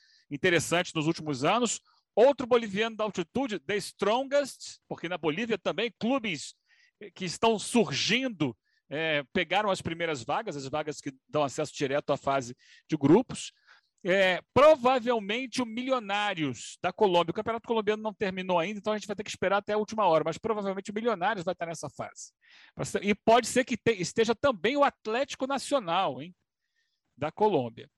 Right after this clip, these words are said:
É, outro time duas vezes campeão da Libertadores. Vamos esperar terminar o campeonato pra saber. É, ainda nessa fase, Monagas, da Venezuela, Audax Italiano, do Chile, Everton de Vinha Del Mar, do Chile, Plaza Colônia,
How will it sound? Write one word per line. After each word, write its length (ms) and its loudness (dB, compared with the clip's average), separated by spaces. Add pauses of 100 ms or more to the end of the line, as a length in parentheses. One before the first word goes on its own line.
(100)
É, 500 -6 (100)
outro 320 2
time 380 0 (140)
duas 340 4
vezes 280 -2
campeão 400 -2
da 80 0
Libertadores. 800 -2 (200)
Vamos 220 -12
esperar 260 -2
terminar 320 -2
o 40 -2
campeonato 400 -2
pra 100 -6
saber. 380 -8 (600)
É, 520 -4
ainda 480 0
nessa 240 0
fase, 400 -2
Monagas, 1040 -4 (160)
da 100 -6
Venezuela, 800 -2
Audax 500 -4
Italiano, 680 -2 (180)
do 120 0
Chile, 560 -6
Everton 720 0
de 120 -6
Vinha 220 -8
Del 140 0
Mar, 180 -4
do 140 -2
Chile, 400 -6 (340)
Plaza 380 2
Colônia, 600 2